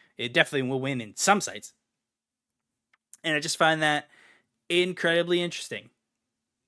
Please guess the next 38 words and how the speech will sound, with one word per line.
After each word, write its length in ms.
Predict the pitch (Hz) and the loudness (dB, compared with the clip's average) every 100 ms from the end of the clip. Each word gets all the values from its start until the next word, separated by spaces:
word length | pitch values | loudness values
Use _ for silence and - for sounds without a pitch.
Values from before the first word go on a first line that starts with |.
| _ _ _ | _ _ _
We're 200 | 143 151 | -2 -2
fi-, 280 | 143 - 147 | 0 0 0
we 160 | 143 147 | 0 2
find 240 | 160 175 | 2 2
ourselves 560 | 175 - 156 156 156 143 | 0 4 2 2 -4 -2
where, 520 | 139 131 127 120 - _ _ | 2 2 2 -2 -8 _ _
and 280 | 131 127 117 | -6 -6 -4
I 120 | 117 123 | -4 -2
found 240 | 127 117 | -2 -2
myself, 360 | 113 127 117 117 | -4 -4 -6 -6
especially, 440 | - 135 - 113 | -6 -4 -4 -6
you 160 | 123 127 | -10 -8
saw 200 | 135 113 | -8 -6
me 140 | 110 | -10
on 120 | 104 | -12
these 140 | 104 104 | -12 -12
shows 300 | 110 107 - | -10 -8 -10
saying, 240 | 107 104 - - - | -10 -14 -20 -20 -8
"What 120 | 135 | -2
happened 240 | 139 127 113 | -2 -2 -4
to 60 | |
BioWare?" 440 | 110 110 110 110 104 _ _ | -4 -2 -6 -10 -14 _ _
When 240 | 139 143 143 | -8 -4 -2
that 200 | 147 139 | -2 -2
leak 180 | 143 | -6
happened, 340 | 143 117 117 107 | -2 -2 -2 -6
I 240 | 113 135 | -4 -2
wanted, 560 | 123 117 117 120 110 - - _ - | -4 -4 -6 -6 -8 -12 -20 _ -2
I 600 | 131 147 165 165 143 131 _ _ - | 4 4 4 0 -2 -8 _ _ -16
was 300 | 160 151 135 | 2 2 2
in 320 | 143 143 135 | -4 -6 -6
disbelief 560 | 123 110 - 82 78 - | -6 -8 -10 -14 -16 -14
at 100 | 60 | -16
what 120 | 76 | -14
I 80 | 64 | -14
was 180 | 67 - | -16 -18
looking 280 | 87 - 62 | -20 -20 -20
at. 160 | - | -20